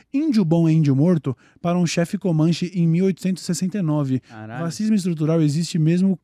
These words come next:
Speaker 1: qua-, onde, onde nós não percebemos.
Speaker 2: Olha
Speaker 1: Disse
Speaker 2: aí,
Speaker 1: aí
Speaker 2: ó.
Speaker 1: o Paulo Andrade
Speaker 2: Caralho, é
Speaker 1: sobre o
Speaker 2: muito
Speaker 1: termo.
Speaker 2: louco, ainda mais quando tem um documentário que eu esqueci, infelizmente, o nome do outro pensador negro,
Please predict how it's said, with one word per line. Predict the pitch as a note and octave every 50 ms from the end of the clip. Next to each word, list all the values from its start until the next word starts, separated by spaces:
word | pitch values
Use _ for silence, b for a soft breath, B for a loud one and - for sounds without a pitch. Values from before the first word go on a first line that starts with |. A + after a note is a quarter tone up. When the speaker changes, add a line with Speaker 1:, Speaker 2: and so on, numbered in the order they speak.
| _ _ _ _
Speaker 1:
qua-, | - F#3 F#3+ F#3 F3+ G3 C4 -
onde, | F3+ E3+ F3+ F3 F3+ F#3 A#3
onde | G3+ F3+ F3+ E3+ F#3
nós | F3+ F3+ E3+
não | E3+ F#3+ G3+
percebemos. | D#3+ G3+ G3 E3+ - G3+ D#3 D3+ C#3 C3+ C#3 - - b b b b b b b b
Speaker 2:
Olha | B2 D3
Speaker 1:
Disse | E3 E3 G3+
Speaker 2:
aí, | F#3+
Speaker 1:
aí | F3+ F#3
Speaker 2:
ó. |
Speaker 1:
o | F#3
Paulo | - - D#3+ D#3+ E3 F3 F3+
Andrade | F3 D#3 C#3+ C#3 C#3 C#3+ C#3 C#3+ C3
Speaker 2:
Caralho, | - - C3+ C#3+ D3 D#3 E3 E3+ D#3+
é |
Speaker 1:
sobre | D#3 D#3+ D#3 D#3+
o |
Speaker 2:
muito | F3+ -
Speaker 1:
termo. | E3 D3+ D3+
Speaker 2:
louco, | G3 F#3 F3+ - F3
ainda | D#3 D#3+ E3 E3+
mais | D#3+ D#3+ E3 F3 E3 -
quando | - F#3+ F#3+ F#3+ F#3 F3+
tem | - F3+ E3+
um | F3
documentário | F3 F3 - - F3 E3 D3+ - E3+ D#3+ D#3 -
que | E3+
eu | D#3+
esqueci, | - - - - F#3 D#3+ - - - - - - E3+
infelizmente, | F#3+ F#3+ - - A3+ G3+ F#3 D#3 B2 B2+ C3 C#3+ D#3 E3+ F3+ - - -
o | D#3
nome | D3+ D#3 D3+
do | C#3+ D3
outro | D3+ - -
pensador | - D3+ - - C#3+ C3+ C#3 C3+
negro, | B2+ B2+ C3 C3+ C#3 C3 B2+ B2